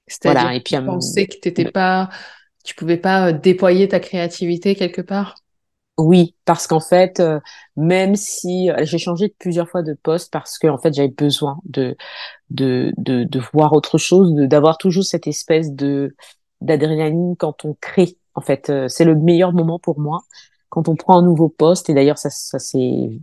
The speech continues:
Speaker 2: confirmé dans l'entrepreneuriat, euh, c'est le moment où on est en train d'apprendre, on se lance des challenges, on est un peu encore dans l'inconnu. Et en fait, euh, je suis
Speaker 1: Mm, mm,
Speaker 2: quelqu'un
Speaker 1: mm.
Speaker 2: de très compétitive avec moi-même, pas avec les autres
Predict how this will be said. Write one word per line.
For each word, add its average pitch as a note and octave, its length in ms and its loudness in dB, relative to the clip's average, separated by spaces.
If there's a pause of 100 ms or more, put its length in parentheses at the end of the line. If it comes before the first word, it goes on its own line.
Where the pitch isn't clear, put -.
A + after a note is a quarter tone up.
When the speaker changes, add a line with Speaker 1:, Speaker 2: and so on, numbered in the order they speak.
(300)
Speaker 2:
confirmé D3+ 400 2
dans C#3+ 100 2
l'entrepreneuriat, C#3+ 760 -2 (680)
euh, C#3 460 2
c'est - 140 0
le D3+ 100 4
moment F3 340 4
où F3 100 2
on D#3+ 60 -2
est D#3 60 -4
en D3+ 80 -8
train - 160 -6
d'apprendre, D#3 800 -4
on D3 60 -6
se - 160 -8
lance C#3 180 -4
des C#3 120 2
challenges, D3 880 4 (460)
on D#3 100 4
est - 20 8
un E3 120 6
peu F3 100 4
encore E3 260 4
dans D3+ 120 2
l'inconnu. E3 800 2
Et D3+ 360 2
en D3+ 100 -16
fait, E3 300 -6
euh, C3+ 480 -6
je - 80 -20
suis F#3+ 140 -8
Speaker 1:
Mm, D#3 40 -4
mm, - 40 -4
Speaker 2:
quelqu'un D3+ 320 -2
Speaker 1:
mm. C#3+ 40 -4
Speaker 2:
de C#3+ 100 0
très D3 500 -2
compétitive E3+ 500 2
avec D#3 180 4
moi-même, D3+ 520 0
pas E3 80 2
avec E3+ 200 2
les D#3 200 2
autres - 260 -2